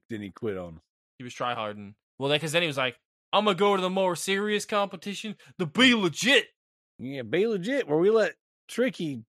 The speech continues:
Speaker 1: save scum and we let him download other people's saves and, and get all the points.
Speaker 2: Let people play thirty-minute games.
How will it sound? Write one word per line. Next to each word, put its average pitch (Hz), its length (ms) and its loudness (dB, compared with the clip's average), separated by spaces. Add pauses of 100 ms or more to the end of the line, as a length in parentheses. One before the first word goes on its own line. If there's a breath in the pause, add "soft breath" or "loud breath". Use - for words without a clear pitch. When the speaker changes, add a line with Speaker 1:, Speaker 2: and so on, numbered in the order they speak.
Speaker 1:
save 226 380 0
scum 143 460 0
and 127 120 -4
we 160 100 0
let 175 200 0
him 175 340 -2 (400)
download 226 460 8
other 233 120 8
people's 214 300 -2
saves 180 560 0
and, 120 280 -8
and 135 260 -8
get 214 140 2
all 254 240 4
the 226 80 -8
points. 127 540 -6
Speaker 2:
Let 120 180 -12
people 151 220 -12
play 151 180 -4
thirty-minute 156 460 0
games. 143 520 -4